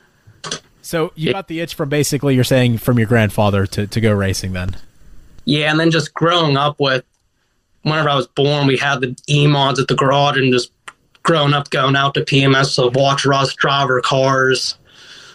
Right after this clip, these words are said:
Speaker 2: But it was definitely my grandfather that got me into it. He's the one who got me into my first go-kart. He's the one who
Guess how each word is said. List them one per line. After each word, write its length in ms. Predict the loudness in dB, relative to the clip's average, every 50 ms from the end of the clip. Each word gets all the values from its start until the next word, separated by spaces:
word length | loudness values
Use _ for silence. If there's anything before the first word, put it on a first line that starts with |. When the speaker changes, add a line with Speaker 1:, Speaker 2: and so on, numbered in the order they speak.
| _
Speaker 2:
But 100 | -2 0
it 40 | 2
was 100 | 2 2
definitely 300 | 0 -2 -2 0 2 2
my 120 | 2 0 0
grandfather 520 | 0 0 0 0 0 0 0 0 0 0
that 100 | 0 0
got 200 | 0 2 2 4
me 140 | 2 4 4
into 300 | 2 2 2 2 0 2
it. 80 | 2
He's 160 | 2 2 2 2
the 60 | 4
one 120 | 4 4
who 140 | 4 2 2
got 200 | 2 0 2 2
me 140 | 2 2 2
into 260 | 2 2 2 0 0 -2
my 220 | -2 -2 -2 -2 0
first 320 | 0 0 0 -2 -2 -2
go-kart. 600 | 0 0 0 -2 0 0 2 2 2 2 0 -2 _ -16 _ _ _ _ _ _ _ _ _
He's 200 | -2 0 2 2
the 60 | 2
one 160 | 2 2 0
who 300 | 0 2 2 0 0 -2